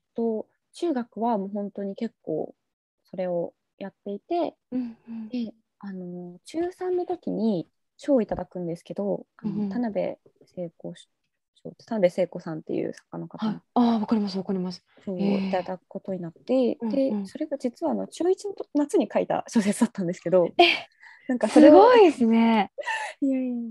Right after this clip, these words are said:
Speaker 1: なんか中三の夏休みに宿題で出せって言われて、出したら本当にたまたま賞をいただけて、なんか、で、それが全国に満点で最優秀賞
Speaker 2: はい。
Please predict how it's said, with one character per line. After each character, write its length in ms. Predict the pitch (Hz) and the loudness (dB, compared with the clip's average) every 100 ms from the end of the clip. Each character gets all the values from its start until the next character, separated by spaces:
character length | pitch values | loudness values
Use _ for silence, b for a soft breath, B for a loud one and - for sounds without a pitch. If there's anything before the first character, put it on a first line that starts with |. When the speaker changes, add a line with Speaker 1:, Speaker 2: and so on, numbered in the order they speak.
| - 320 B _ | -14 -20 B _
Speaker 1:
な 80 | 254 | -10
ん 40 | |
か 220 | - 190 - | -6 -6 -4
中 160 | 285 285 | -4 0
三 180 | 311 | 2
の 80 | 302 | 2
夏 240 | 294 294 285 | 0 -2 -4
休 200 | 294 185 | -2 -6
み 100 | 185 | -6
に 100 | 185 | -4
宿 140 | 220 | -2
題 180 | 220 214 | 0 0
で 240 | 208 196 | -2 -2
出 80 | 208 | -4
せ 120 | 208 | -4
っ 20 | 180 | -6
て 80 | - | -4
言 60 | |
わ 80 | 147 | -4
れ 60 | - | -2
て、 180 | 160 - | -2 0
出 80 | 226 | -2
し 80 | - | 0
た 100 | 185 | 0
ら 300 | 175 170 - _ | 0 -2 -8 _
本 120 | 202 190 | -10 -6
当 80 | 180 | -6
に 80 | |
た 80 | 190 | -6
ま 120 | 180 | -10
た 120 | 175 175 | -8 -8
ま 220 | 170 - _ _ _ _ | -8 -12 _ _ _ _
賞 140 | 196 | -10
を 60 | 170 | -8
い 40 | |
た 100 | 165 | -10
だ 100 | 175 | -12
け 140 | - | -12
て、 320 | - 240 214 - _ _ _ _ _ _ _ - | -6 -6 -6 -10 _ _ _ _ _ _ _ -12
な 80 | 202 | -12
ん 40 | |
か、 220 | - 180 _ _ | -12 -18 _ _
で、 80 | 233 | -14
そ 140 | - | -8
れ 120 | 254 294 | -4 -2
が 260 | 320 294 _ _ _ _ _ - | -2 -2 _ _ _ _ _ -6
全 140 | 262 | -6
国 260 | - - 180 | -6 -6 -4
に 60 | 185 | -4
満 220 | 185 185 | -6 -6
点 240 | 190 185 | -6 0
で 240 | 180 180 - | 0 0 -4
最 200 | - 190 | -10 -8
優 80 | 185 | -8
秀 200 | - 190 | -8 -8
賞 220 | 185 170 | -8 -10
Speaker 2:
は 60 | |
い。 40 | 196 | -10